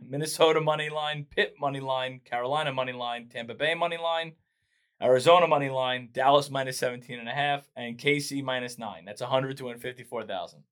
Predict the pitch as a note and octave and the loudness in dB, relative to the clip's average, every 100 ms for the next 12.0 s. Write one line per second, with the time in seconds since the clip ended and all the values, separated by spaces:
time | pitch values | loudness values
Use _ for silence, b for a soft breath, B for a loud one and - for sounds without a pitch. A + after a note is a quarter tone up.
0 | _ C#3 B2 G#2 _ _ _ _ _ _ | _ -12 -12 -16 _ _ _ _ _ _
1 | _ _ _ _ _ _ b b b b | _ _ _ _ _ _ b b b b
2 | b b - D3 D#3 C#3 - F#3 E3+ D#3+ | b b -4 2 4 2 2 0 2 0
3 | D3+ C#3+ C#3+ C#3+ C3 B2+ B2 C3+ C3 A#2+ | 0 0 0 0 -2 -4 -2 0 0 0
4 | A#2 A2+ A2 A2 A2 _ - C#3 D3+ D3 | -4 -6 -6 -8 -12 _ -10 -6 -4 -2
5 | C#3+ C#3+ B2+ A#2+ A#2 - C#3 C#3 C3 C3 | -2 -2 -10 -10 -10 -6 -2 2 2 0
6 | B2+ B2 A#2+ B2 B2 A#2+ A2+ A#2 G#2+ G#2+ | -4 -8 -8 -8 -10 -14 -12 -10 -6 -4
7 | B2 C#3+ C#3+ C#3 - _ _ _ _ _ | -2 -4 -6 -12 -16 _ _ _ _ _
8 | - A#2 C3 B2 B2 A#2+ A#2 C3+ C3 B2+ | -12 -6 -4 -4 -4 -6 -4 -2 -2 -4
9 | B2 A#2+ A2+ A2+ C3+ C3 B2 A2+ A2+ A2 | -12 -10 -12 -10 -10 -10 -10 -8 -8 -10
10 | - A2+ G2 G#2 - A#2+ A#2+ A#2+ A2+ A#2 | -8 -8 -8 -12 -14 -14 -12 -12 -8 -6
11 | G#2+ G2+ G2 - F#2 F#2+ D#3 D#3+ D3+ | -6 -8 -16 -20 -20 -16 -12 -10 -10